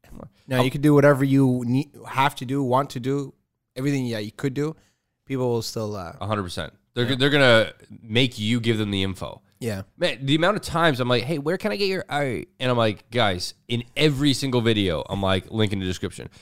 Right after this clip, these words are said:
Speaker 1: In fact, for the longest time on my Insta, in the bio, I
Speaker 2: Yeah.
Speaker 1: had my
Speaker 2: Art
Speaker 1: shop store.
Speaker 2: here,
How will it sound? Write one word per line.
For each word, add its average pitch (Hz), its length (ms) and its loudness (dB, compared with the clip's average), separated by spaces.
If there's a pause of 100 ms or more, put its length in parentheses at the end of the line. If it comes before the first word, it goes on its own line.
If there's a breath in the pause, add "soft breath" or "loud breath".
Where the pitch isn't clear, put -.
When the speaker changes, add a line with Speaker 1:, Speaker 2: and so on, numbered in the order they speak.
(140 soft breath)
Speaker 1:
In 127 120 -2
fact, 123 360 -2
for 135 180 -2
the 120 80 2
longest 120 360 2
time 127 160 -2
on 113 80 -4
my 104 140 0
Insta, 110 460 -6 (580)
in 120 80 -4
the 113 80 2
bio, 104 600 -2 (360)
I 101 80 -2
Speaker 2:
Yeah. - 40 2
Speaker 1:
had 107 380 0 (280)
my 101 140 -6
Speaker 2:
Art 117 100 -2
Speaker 1:
shop 156 180 0
store. 165 160 0
Speaker 2:
here, 135 280 0